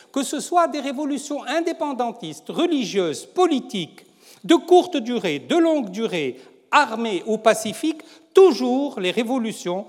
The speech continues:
se caractérisent par cette recherche de l'idéal, cette recherche de, de, de, de, de, des principes qui,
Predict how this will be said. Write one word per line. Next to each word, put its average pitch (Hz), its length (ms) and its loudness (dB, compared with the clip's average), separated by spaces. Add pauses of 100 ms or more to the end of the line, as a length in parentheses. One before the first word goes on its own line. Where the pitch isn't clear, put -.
(140)
se - 160 -6
caractérisent 196 1120 -2 (400)
par 254 520 2 (680)
cette 233 500 4 (460)
recherche 285 680 -2
de 202 160 -2
l'idéal, 202 580 -2
cette 170 300 -10
recherche 240 680 -4
de, 208 100 -4 (280)
de, 170 680 -2
de, 175 260 -6
de, 190 240 -4
de, 202 260 -4
des 202 120 0
principes 240 680 -2
qui, 180 180 -14